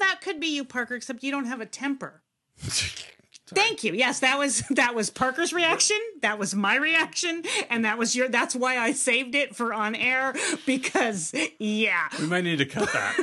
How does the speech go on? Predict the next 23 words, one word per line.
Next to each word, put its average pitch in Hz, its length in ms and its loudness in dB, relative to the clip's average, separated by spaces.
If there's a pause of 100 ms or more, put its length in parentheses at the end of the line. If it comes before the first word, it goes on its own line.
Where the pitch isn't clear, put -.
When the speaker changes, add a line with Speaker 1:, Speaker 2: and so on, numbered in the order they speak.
(120)
Speaker 1:
<laughs> 480 80 4
No, 311 100 4
no, 285 460 0
no. 349 400 2 (580)
Because 262 320 0
that's 254 260 2
the 269 200 0
reaction 247 540 0
he 277 120 0
wanted. 311 400 0
It's - 140 -6
the 240 100 -2
reaction 214 420 0
I 190 80 2
Speaker 2:
Okay, - 80 2
Speaker 1:
wanted. 180 220 -4
Speaker 2:
fair - 220 0
enough. 294 180 2
Speaker 1:
Parker 349 200 -2 (160)
has 220 340 2
a 240 140 -2
temper. - 440 -8 (300)
<laughs> 269 500 0